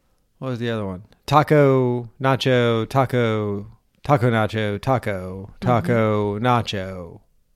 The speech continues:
Speaker 1: taco.
Speaker 2: The queso?
Speaker 1: The one that we made the combos with. Taco nacho. It was like a nacho taco thing.
Speaker 2: It was.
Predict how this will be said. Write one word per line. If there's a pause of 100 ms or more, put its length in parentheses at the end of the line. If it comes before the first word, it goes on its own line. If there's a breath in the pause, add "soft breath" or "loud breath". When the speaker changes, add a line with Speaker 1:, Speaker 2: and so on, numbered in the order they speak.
Speaker 1:
taco. (1080)
Speaker 2:
The
queso? (920)
Speaker 1:
The
one
that
we
made
the
combos
with. (1700)
Taco (200)
nacho. (680)
It
was
like
a
nacho (1300)
taco
thing. (1000)
Speaker 2:
It
was.